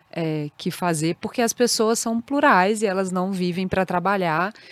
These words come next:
E a gente tava numa pegada que parecia que todo mundo vivia pra trabalhar, né? E que bom que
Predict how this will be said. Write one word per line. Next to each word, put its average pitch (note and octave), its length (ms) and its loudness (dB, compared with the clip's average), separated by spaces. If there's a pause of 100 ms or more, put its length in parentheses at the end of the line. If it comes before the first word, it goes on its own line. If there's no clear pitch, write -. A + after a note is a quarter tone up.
(200)
E - 60 -2
a F3+ 40 0
gente F3+ 240 -4
tava F3+ 260 4
numa F3+ 220 -4
pegada E3 440 2
que - 100 -10
parecia F3+ 360 -2
que - 60 -14
todo E3 240 -6
mundo F3 120 -8
vivia E3+ 260 -4
pra E3+ 120 -4
trabalhar, E3 600 -2
né? G3 180 -2
E F#3 200 -4 (360)
que C4 140 -2
bom G#3+ 320 4
que B3+ 200 -2